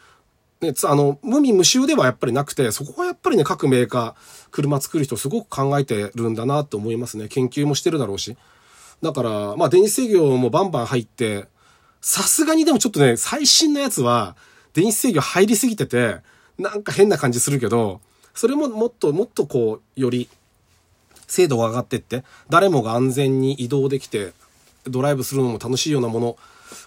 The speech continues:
がね、これからできていくんじゃないかなと思ってますね。はい。まあ、ちょっとね、ゴールデンウィークなんで、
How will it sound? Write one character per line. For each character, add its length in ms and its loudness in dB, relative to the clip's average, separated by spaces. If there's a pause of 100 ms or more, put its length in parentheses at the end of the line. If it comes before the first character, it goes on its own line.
が 120 -2
ね、 120 0
こ 100 0
れ 60 4
か 120 0
ら 60 2
で 120 6
き 80 -10
て 100 2
い 60 2
く 120 2
ん 60 2
じ 80 -2
ゃ 40 -2
な 80 -2
い 60 -2
か 140 -6
な 260 -2
と 340 -6
思 200 -6
っ 20 -18
て 140 -14
ま 100 -12
す 160 -12
ね。 160 -12
は 240 -12
い。 80 -18 (840)
ま 160 0
あ、 60 -14 (380)
ち 80 -6
ょ 40 -6
っ 20 -8
と 80 -2
ね、 60 6
ゴ 120 6
ー 40 10
ル 60 10
デ 100 6
ン 20 4
ウ 40 4
ィ 20 0
ー 40 -6
ク 80 0
な 100 2
ん 60 -2
で、 180 -6